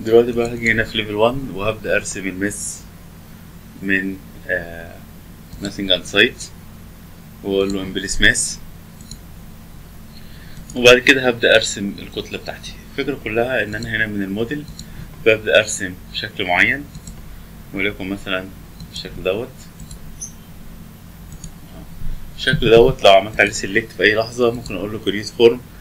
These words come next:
فيبدأ يعمله لي ثري دي. خلاص، هو كده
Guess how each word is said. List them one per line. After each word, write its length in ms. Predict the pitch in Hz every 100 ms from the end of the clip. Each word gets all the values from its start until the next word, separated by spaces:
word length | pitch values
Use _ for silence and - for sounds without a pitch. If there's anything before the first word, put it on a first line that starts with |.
| - - -
فيبدأ 280 | 107 110 110
يعمله 480 | 92 95 92 98 107
لي 160 | 104 101 -
ثري 280 | - 87 87
دي. 160 | 78 73 - -
خلاص، 240 | 90 87 98
هو 120 | 92
كده 300 | 104 101